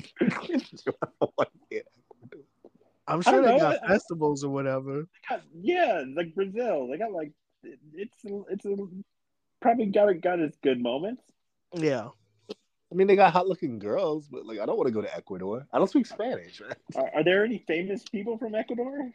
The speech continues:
Speaker 2: Yeah,
Speaker 1: I
Speaker 2: I'm
Speaker 1: think
Speaker 2: sure.
Speaker 1: so, yeah. Yeah, I think so.
Speaker 2: I'm sure there's tons of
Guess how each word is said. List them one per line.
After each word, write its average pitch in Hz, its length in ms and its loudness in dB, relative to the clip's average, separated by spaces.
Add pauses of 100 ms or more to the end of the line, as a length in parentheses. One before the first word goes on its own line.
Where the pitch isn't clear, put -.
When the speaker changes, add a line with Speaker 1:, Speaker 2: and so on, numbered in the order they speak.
(200)
Speaker 2:
Yeah, 349 240 4
Speaker 1:
I 247 60 10
Speaker 2:
I'm 135 80 6
Speaker 1:
think 120 200 0
Speaker 2:
sure. - 180 0
Speaker 1:
so, 95 440 -2
yeah. 87 180 -10 (300)
Yeah, 101 140 -6
I - 20 -6
think 95 180 -10
so. 92 380 -10 (1400)
Speaker 2:
I'm 240 80 -10
sure 220 240 -6
there's 127 180 -6
tons 135 300 -8
of 110 80 -20